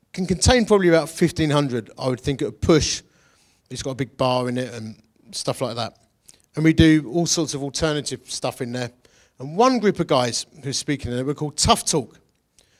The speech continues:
And Tough Talk are ex-bouncers, hard men, villains, um, assassins, ninjas, that kind of thing,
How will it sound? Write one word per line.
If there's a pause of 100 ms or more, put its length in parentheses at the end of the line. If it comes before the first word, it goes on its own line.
(140)
And
Tough
Talk (640)
are
ex-bouncers,
hard
men,
villains, (760)
um,
assassins,
ninjas, (180)
that
kind
of
thing,